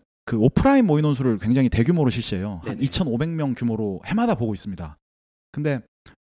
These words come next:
Speaker 1: 뭐 재작년에도 그랬고 작년도 그렇고 올해도 그렇고 그 모의 논술을 저희가 수업 때 엄청나게 많이 활용을 하거든요. 아이들을 다 응시하게 한 다음에 답안을 걷어가지고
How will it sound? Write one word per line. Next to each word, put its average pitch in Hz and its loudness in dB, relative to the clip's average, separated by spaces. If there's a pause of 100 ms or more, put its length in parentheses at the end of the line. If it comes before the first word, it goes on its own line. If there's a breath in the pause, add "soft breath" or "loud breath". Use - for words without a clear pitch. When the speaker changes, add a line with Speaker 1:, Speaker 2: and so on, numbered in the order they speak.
(120)
Speaker 1:
뭐 143 -4
재작년에도 151 2
그랬고 147 -2
작년도 156 0
그렇고 143 2
올해도 185 8
그렇고 123 -2
그 - -4
모의 143 6
논술을 165 2 (220)
저희가 127 2
수업 - 0
때 - 2
엄청나게 165 2
많이 104 2
활용을 147 2
하거든요. 110 -2 (280)
아이들을 151 2
다 190 2
응시하게 147 2
한 147 0
다음에 131 0
답안을 135 2
걷어가지고 131 0